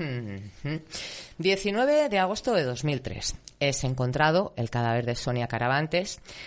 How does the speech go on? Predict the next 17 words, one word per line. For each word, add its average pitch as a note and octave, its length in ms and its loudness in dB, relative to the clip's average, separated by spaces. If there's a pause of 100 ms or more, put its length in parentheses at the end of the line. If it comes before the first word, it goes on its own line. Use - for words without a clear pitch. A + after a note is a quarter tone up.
(180)
estrangulada. B2+ 880 0 (760)
Ella D3 280 2
se - 160 -2
defendió A3+ 640 0
y F3 100 2
tenía D#3 260 4
muestras C3+ 400 2
de C3 80 2
A C#3 100 4
D F3+ 200 4
N G#3+ 300 4
del B2+ 200 2
agresor A#2+ 580 2
en, G#2+ 720 0
en G#2+ 120 0
sus - 260 -2
uñas. G#2+ 420 -2